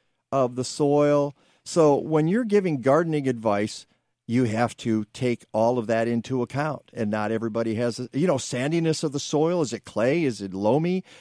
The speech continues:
What do you got? And so when somebody like the,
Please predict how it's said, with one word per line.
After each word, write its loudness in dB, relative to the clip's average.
What 2
do 2
you 2
got? -2
And 0
so 2
when -2
somebody -2
like -2
the, -2